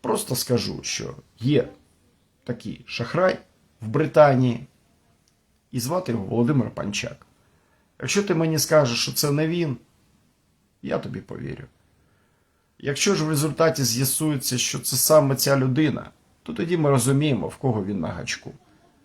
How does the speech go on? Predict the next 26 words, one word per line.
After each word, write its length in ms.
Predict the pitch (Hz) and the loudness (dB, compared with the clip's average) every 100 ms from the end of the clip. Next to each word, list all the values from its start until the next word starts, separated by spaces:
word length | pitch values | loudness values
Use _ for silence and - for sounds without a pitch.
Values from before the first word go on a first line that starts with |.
| _ _ | _ _
Бо 240 | 104 135 139 | -4 -2 2
так 200 | 156 - | 2 2
само, 320 | 170 156 151 | 0 2 0
як 200 | 151 147 | -2 -2
С 120 | 135 | -2
Б 120 | 139 | 0
У 180 | 180 175 | 0 2
не 160 | 113 98 | 2 0
любить 560 | 82 73 64 - - _ - | -4 -6 -8 -12 -14 _ -14
відпускати 640 | 104 - - - - 82 | -14 -8 -8 -4 -6 -6
далеко 540 | 80 67 57 - - - _ _ - | -6 -6 -6 -10 -16 -18 _ _ -14
людей, 420 | 107 113 95 - - _ _ _ _ _ _ _ _ _ _ _ - - _ _ _ _ | -8 -6 -4 -6 -10 _ _ _ _ _ _ _ _ _ _ _ -20 -20 _ _ _ _
які 320 | 101 107 - 101 | -12 -12 -8 -8
засвітилися 840 | 104 - 127 185 160 110 - - - | -4 -2 0 2 2 0 -4 -4 -10
і 220 | 117 - - _ - | -6 -6 -8 _ -8
на 120 | 110 | -6
гачку. 440 | 110 107 - 107 101 _ _ _ _ _ _ _ _ _ _ _ _ _ _ - | -2 -2 -2 -4 -12 _ _ _ _ _ _ _ _ _ _ _ _ _ _ -10
Ними 360 | 123 156 127 | -4 -2 -2
можна 300 | 117 123 110 107 | 0 0 0 -8
скористатися. 920 | - - 139 117 - 101 - - - | -8 0 2 4 2 0 -2 -4 -2
Не 140 | 120 156 | -2 0
всі 180 | - | 0
ж 120 | 240 - | 0 -2
такі, 240 | 101 - | -8 -8
от, 200 | - 98 | -8 -4
да, 220 | - - | -2 -2